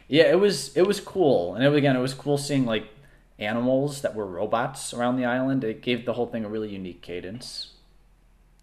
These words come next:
Okay, so we have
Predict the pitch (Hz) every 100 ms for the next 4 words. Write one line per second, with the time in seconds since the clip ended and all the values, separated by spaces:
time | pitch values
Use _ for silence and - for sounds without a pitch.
0 | _ _ _ _ _ _ _ _ _ _
1 | _ _ _ _ _ - 92 90 - 104
2 | 104 101 -